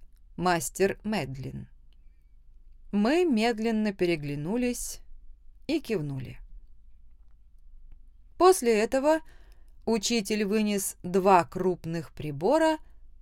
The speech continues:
которые я совершенно не узнавала,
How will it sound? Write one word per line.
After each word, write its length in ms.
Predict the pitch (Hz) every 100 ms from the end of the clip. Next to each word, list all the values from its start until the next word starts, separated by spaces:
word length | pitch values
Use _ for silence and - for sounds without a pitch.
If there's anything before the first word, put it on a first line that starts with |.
| - -
которые 680 | 220 226 269 285 269 269 262
я 320 | 247 320 330 - - - -
совершенно 1300 | - 285 240 226 214 - 196 247 254 247 233 240 -
не 220 | 196 185
узнавала, 640 | 180 170 185 170 147 127